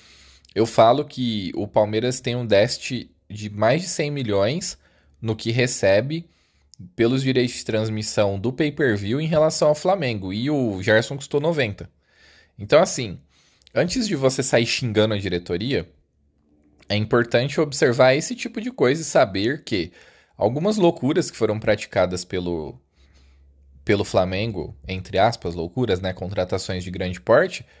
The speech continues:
elas cabem justamente nessa diferença aí que existe entre, é, as cotas de T V, que isso eu tô falando só de pay-per-view. Por exemplo, entre o Palmeiras, que é um clube saneado, e o Flamengo, que é outro clube saneado, e que recebe esse valor a mais e que permite,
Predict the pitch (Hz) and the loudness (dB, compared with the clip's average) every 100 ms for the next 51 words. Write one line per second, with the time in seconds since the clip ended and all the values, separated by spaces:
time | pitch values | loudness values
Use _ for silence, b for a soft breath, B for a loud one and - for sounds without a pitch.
0 | b b - 131 185 - 156 175 180 156 | b b -8 -2 0 2 4 4 2 -2
1 | 165 - 254 175 190 226 233 254 247 302 | -4 -4 -4 -4 -6 -6 -6 -6 -6 -6
2 | 339 311 320 294 - - 123 117 - 117 | -4 -4 -4 -4 -2 -2 -2 -4 -4 -4
3 | 123 131 127 B B B B B B _ | -2 -2 -2 B B B B B B _
4 | - 98 101 98 95 62 101 - 104 117 | -10 0 4 4 4 2 0 2 2 2
5 | 113 117 - 131 107 107 139 147 147 127 | -4 -6 -2 -2 0 0 0 -6 -12 -14
6 | - - 107 - 151 131 131 127 123 - | -16 -12 -10 -6 -6 -6 -6 0 0 0
7 | 147 190 175 95 - b b b _ 113 | -4 -2 0 -2 -6 b b b _ 4
8 | 120 110 113 135 131 104 113 107 110 104 | 4 4 2 0 -2 -2 -4 0 2 2
9 | 120 160 113 98 104 95 101 104 107 113 | -2 -2 -4 -4 -6 -10 -6 -6 2 4
10 | 147 185 226 208 143 143 165 165 170 165 | 4 2 0 0 0 0 0 0 -6 -6
11 | 131 - 151 175 139 175 277 233 190 226 | -4 -4 -4 2 2 2 -2 -4 -2 -2
12 | - 123 143 147 - 104 98 95 131 135 | 4 4 4 -2 -4 -2 0 2 2 2
13 | 123 170 175 - 220 247 135 175 - 302 | -2 -2 -6 -2 -2 0 -2 -4 -6 -10